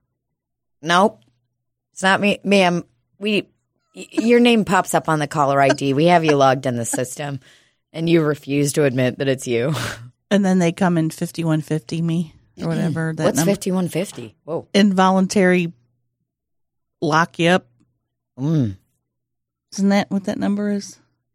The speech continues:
Speaker 1: Well, clearly he thought you could handle it, but that's really interesting to me. So every time you leave, your psychiatrist writes down, like, what's wrong with you?
Speaker 2: Well, there's a, there's, like,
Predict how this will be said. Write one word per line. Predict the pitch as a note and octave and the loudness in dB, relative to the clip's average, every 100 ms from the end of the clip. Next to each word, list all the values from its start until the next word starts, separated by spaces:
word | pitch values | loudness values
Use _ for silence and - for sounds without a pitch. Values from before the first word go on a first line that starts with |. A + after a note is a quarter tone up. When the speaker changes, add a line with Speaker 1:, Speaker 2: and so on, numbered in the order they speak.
| _ _ | _ _
Speaker 1:
Well, | A#3+ C#4 | 0 0
clearly | - D4 E4+ E4 D#4+ | 0 2 4 4 4
he | A#3 A#3 | 4 2
thought | - G3 - | 2 2 2
you | F3 E3 | 0 2
could | D3+ | 0
handle | B2 D3+ F#3 C#3 A2+ | 2 2 2 2 0
it, | G#2+ - | -2 -4
but | C#3+ G3+ - | 0 0 0
that's | G#3+ D#4 - - | 0 0 0 0
really | F#3 A#3+ A3 | 4 4 4
interesting | G3+ G#3+ G3 F3+ | 2 -2 -2 -2
to | E3 | 0
me. | D3 | 0
So | - | 0
every | F#3+ A3+ | 0 0
time | A#3 A#3 | 0 0
you | A3+ F#3 | 0 0
leave, | C#3 C#3+ F#3 | -2 0 2
your | F3+ | 2
psychiatrist | C#3+ D3+ D#3 D3 E3 C#3+ - | 2 -2 0 -4 -4 -6 -4
writes | C3 C3 D3 | -2 -2 -2
down, | - C#3+ C#3+ E3 | -4 -2 -2 -2
like, | D#3 B2+ C#3 | -4 -6 -6
what's | C#3 - | -8 -6
wrong | B2+ B2 | -8 -6
with | D3 D3 | -6 -8
you? | F3 F#3+ | -2 0
Speaker 2:
Well, | |
there's | A#3+ B3 B3+ | 2 2 4
a, | A#3 A3 - - | 4 2 -6 0
there's, | A#3 A#3 | 2 4
like, | A#3+ G3+ F#3+ | 2 2 -2